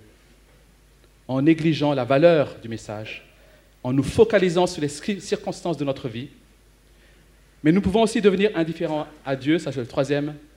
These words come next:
la troisième raison, en tombant dans une routine religieuse. Finalement, en perdant la relation vivante avec notre Dieu.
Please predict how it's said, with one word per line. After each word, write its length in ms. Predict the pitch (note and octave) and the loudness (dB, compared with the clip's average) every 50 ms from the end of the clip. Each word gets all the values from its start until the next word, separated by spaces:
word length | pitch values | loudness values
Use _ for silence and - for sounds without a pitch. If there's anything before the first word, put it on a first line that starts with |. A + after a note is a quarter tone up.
| _ _ _ _ _ _ _ _ _ _ _ _ _ _ _ _ - | _ _ _ _ _ _ _ _ _ _ _ _ _ _ _ _ -12
la 100 | B2+ B2+ | -12 -10
troisième 300 | - - D#3 C#3 D3 C3+ | -6 -6 -4 -2 -2 -4
raison, 380 | C3+ C3 A2+ A#2+ B2 C#3 D#3 - - _ _ _ _ _ _ _ _ _ _ _ _ _ | -4 -6 -6 -6 -10 -12 -12 -16 -20 _ _ _ _ _ _ _ _ _ _ _ _ _
en 120 | - D3 D#3 | 2 2 2
tombant 400 | - - A3+ G#3+ F#3+ G#3 A3+ A3 | 4 4 4 6 6 4 2 2
dans 120 | F3+ F3+ | 2 -2
une 180 | C#3+ D#3+ E3 D#3 | -2 -2 -2 0
routine 380 | D3 F#3+ G3 - - G3+ F3+ | 0 -2 -2 -4 -6 -8 -6
religieuse. 640 | D#3+ C#3 D3+ C#3+ C3+ A#2 A#2 A2 F#2+ F#2 F#2+ - - - _ _ _ _ _ _ _ _ _ _ _ _ _ _ _ _ _ _ _ _ _ _ _ _ _ _ _ _ _ _ _ _ _ | -4 -4 -2 -2 -2 -2 -2 -4 -4 -4 -8 -14 -18 -20 _ _ _ _ _ _ _ _ _ _ _ _ _ _ _ _ _ _ _ _ _ _ _ _ _ _ _ _ _ _ _ _ _
Finalement, 440 | - - D#3 D#3+ D#3+ F3 F#3+ - D3+ | -4 2 4 4 4 4 2 4 2
en 60 | C#3+ | 2
perdant 480 | - - F#3+ F#3 F3 D#3+ C#3+ D#3+ F3 F#3+ | 4 8 6 6 6 6 2 2 2 4
la 120 | D#3+ C#3+ | 2 2
relation 420 | B2+ A#2+ E3+ F3 D#3+ - - E3+ D3+ | 2 4 4 4 4 2 0 -4 -4
vivante 500 | B2+ D3+ C3+ C3 B2 A2 - - - - | -2 -4 -4 -4 -4 -6 -6 -14 -20 -18
avec 240 | - A2 A2 G#2 - | -16 -14 -14 -14 -14
notre 220 | G#2+ F#2+ - - G2+ | -14 -16 -16 -16 -16
Dieu. 160 | F#2 F2+ | -16 -16